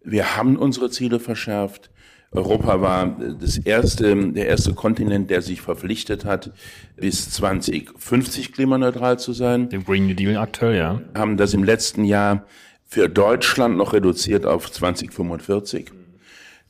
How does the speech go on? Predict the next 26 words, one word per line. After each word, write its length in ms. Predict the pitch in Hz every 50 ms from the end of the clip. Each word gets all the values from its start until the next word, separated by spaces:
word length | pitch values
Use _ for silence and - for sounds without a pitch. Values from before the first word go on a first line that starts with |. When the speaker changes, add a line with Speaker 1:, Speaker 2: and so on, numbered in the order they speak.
| _ -
Speaker 1:
Die 240 | 120 120 120 113 -
zwanzig 520 | - - 131 123 123 120 - - 104 -
fünfunddreißig 840 | - - 185 196 190 170 120 - - 95 90 85 - - 98 87 -
werden 220 | 110 113 101 101 110
nicht 220 | 120 - 101 107
mal 100 | 107 95
von 240 | - - 104 98 92
der 220 | 92 90 90 90
neuen 440 | 90 - - 90 101 98 98 98 104
Ampelkoalition 1300 | - - 135 - 131 104 90 87 - - 98 92 87 85 78 - - - 82 78 73 67 58 55 - -
ins 200 | 80 85 - -
Gesetz 400 | 101 82 101 101 101 - - -
geschrieben 420 | 98 87 - - 95 92 90 90
oder 220 | 87 82 85 76
angepeilt, 720 | 62 82 90 85 95 - - 98 104 104 113 123 117 - -
weil 140 | - 107 95
niemand 400 | 95 98 98 98 95 87 82 -
weiß, 560 | - 80 85 98 107 98 - - - - - -
ähm, 380 | 90 95 95 92 92 92 90 - - - - - - -
wie 280 | _ 87 87 101 104 117
man 300 | 127 131 120 120 110 -
in 180 | - 92 92 87
den 340 | 87 85 85 82 82 82
knapp 400 | - - 101 107 113 - - -
zwölf 340 | - - 101 104 110 107 -
Jahren, 460 | 113 101 95 98 104 110 131 147 151